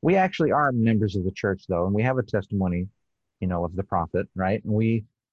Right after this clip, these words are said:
have an underlying belief that, you know, revelation and inspiration guided, you know, the process, right?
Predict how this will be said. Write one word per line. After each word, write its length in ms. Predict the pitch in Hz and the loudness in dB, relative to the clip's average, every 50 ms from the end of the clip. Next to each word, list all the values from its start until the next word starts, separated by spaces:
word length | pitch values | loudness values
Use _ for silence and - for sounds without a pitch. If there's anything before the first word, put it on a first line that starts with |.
| _ _ _ _ | _ _ _ _
have 240 | - 135 135 127 | 0 0 2 2
an 100 | 127 120 | 2 2
underlying 560 | 113 120 123 120 120 113 113 113 113 107 107 98 | 2 2 2 2 2 2 2 2 2 2 2 2
belief 520 | 92 110 98 98 113 147 175 143 127 - - - | 0 0 0 2 2 2 2 2 0 -2 -4 -4
that, 300 | 95 107 98 101 - - _ _ _ _ - | -2 0 2 0 0 -2 _ _ _ _ -6
you 100 | 107 107 | -4 -2
know, 200 | 101 95 98 95 92 | 0 0 0 0 0
revelation 920 | 107 107 101 107 101 95 92 90 90 - - 95 95 92 90 95 98 - - _ | -2 -2 -2 0 0 0 0 -2 -2 -4 -4 -2 -2 -2 -2 -4 -6 -10 -12 _
and 280 | - 90 87 87 85 - | -6 -4 -4 -4 -6 -6
inspiration 720 | 101 101 98 - - 98 92 90 92 92 - 107 98 98 98 _ _ _ _ _ _ - | -6 -6 -6 -6 -4 -2 -2 -2 -2 -2 -4 -6 -6 -6 -8 _ _ _ _ _ _ -8
guided, 640 | 92 90 107 113 120 120 110 95 95 92 90 104 104 - _ _ _ _ _ _ _ _ _ _ _ _ _ _ _ _ _ _ _ _ _ - | -4 -2 0 0 0 0 0 2 0 0 0 -2 -8 -12 _ _ _ _ _ _ _ _ _ _ _ _ _ _ _ _ _ _ _ _ _ -6
you 100 | 101 98 | -4 -4
know, 160 | 95 87 90 | -2 -2 -2
the 100 | 87 98 | -4 -4
process, 640 | - - 151 156 139 - - - - 107 - - _ _ _ | -2 0 0 0 0 -2 -4 -6 -6 -8 -12 -20 _ _ _
right? 300 | - 95 101 113 147 190 | -4 -2 0 0 0 -2